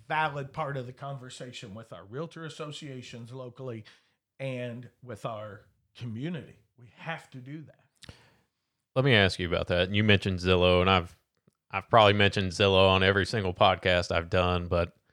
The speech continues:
Speaker 2: you know, when this announcement came out that they bought ShowingTime,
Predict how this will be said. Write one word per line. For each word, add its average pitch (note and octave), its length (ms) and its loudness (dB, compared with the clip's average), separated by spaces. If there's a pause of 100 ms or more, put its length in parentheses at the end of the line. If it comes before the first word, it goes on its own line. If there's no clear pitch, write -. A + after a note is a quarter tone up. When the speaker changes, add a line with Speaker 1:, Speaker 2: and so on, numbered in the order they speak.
(540)
Speaker 2:
you F#2+ 160 0
know, F#2 160 4
when F#2+ 140 2
this G2+ 360 0
announcement G2 540 0
came F2+ 200 0
out F2+ 240 0
that F2 120 -6
they F2 100 -4
bought E2+ 280 0
ShowingTime, E2 720 -6